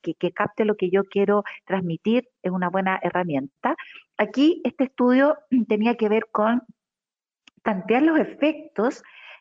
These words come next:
eh, de esta nueva vida en los negocios. Y fíjate que una de las conclusiones es que los principales cambios durante la pandemia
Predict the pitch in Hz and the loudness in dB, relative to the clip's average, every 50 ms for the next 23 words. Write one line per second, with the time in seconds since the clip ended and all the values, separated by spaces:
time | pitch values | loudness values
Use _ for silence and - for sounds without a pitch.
0 | _ - - 196 196 190 190 190 185 185 180 185 185 226 240 233 - 226 208 202 | _ -4 -2 0 2 2 2 2 2 2 0 0 0 -2 -2 -2 -2 -2 0 0
1 | 220 240 262 277 269 233 208 254 285 302 311 311 302 240 226 220 214 202 190 185 | 2 2 2 2 0 0 2 2 2 2 2 2 0 0 0 0 0 0 0 -2
2 | - - 113 - - - - - - - _ _ _ - - _ _ - 214 - | 0 0 -2 -4 -4 -10 -18 -18 -20 -20 _ _ _ -20 -20 _ _ -8 -4 -2
3 | 311 - 370 381 381 349 359 359 330 - - - 320 370 415 440 415 415 381 339 | -2 0 0 0 0 -2 0 -2 -4 -2 -2 -2 -2 0 0 2 4 4 4 2
4 | - - - 277 247 - - 190 170 170 - - - - 359 440 403 294 226 240 | 0 0 -2 -2 -2 -2 -4 -6 -6 -8 -10 -6 0 2 4 4 4 4 4 2
5 | 269 359 - _ _ - - - - - _ _ - 285 277 - 330 320 311 311 | 2 0 -2 _ _ -20 -20 -20 -20 -20 _ _ -2 -2 0 2 2 2 2 2
6 | 320 269 247 233 - - 220 208 - - 269 339 392 403 403 - _ _ - 311 | 2 0 0 0 0 0 -2 -2 0 0 2 2 2 2 0 -4 _ _ -2 0
7 | 311 320 302 254 208 175 180 185 202 220 - - - _ _ _ - 180 196 214 | 2 2 2 2 2 2 0 0 0 -2 -4 -10 -20 _ _ _ -2 0 0 2
8 | 240 262 277 - 311 302 285 277 285 208 185 170 165 160 160 226 277 392 381 302 | 2 2 2 0 2 0 0 0 0 -2 -4 -4 -6 -6 -2 0 2 2 2 2
9 | 254 247 277 320 - | 2 2 2 0 -2